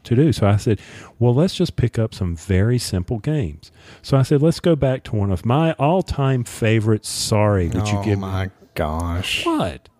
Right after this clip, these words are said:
Speaker 2: How in the world are we talking about Sorry again in this episode? We just talked about it last episode with the guys from Bored Life.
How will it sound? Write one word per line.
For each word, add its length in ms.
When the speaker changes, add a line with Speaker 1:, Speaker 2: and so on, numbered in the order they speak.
Speaker 2:
How 280
in 100
the 80
world 220
are 20
we 120
talking 420
about 380
Sorry 560
again 400
in 120
this 200
episode? 560
We 140
just 160
talked 220
about 120
it 80
last 380
episode 400
with 140
the 80
guys 260
from 120
Bored 300
Life. 540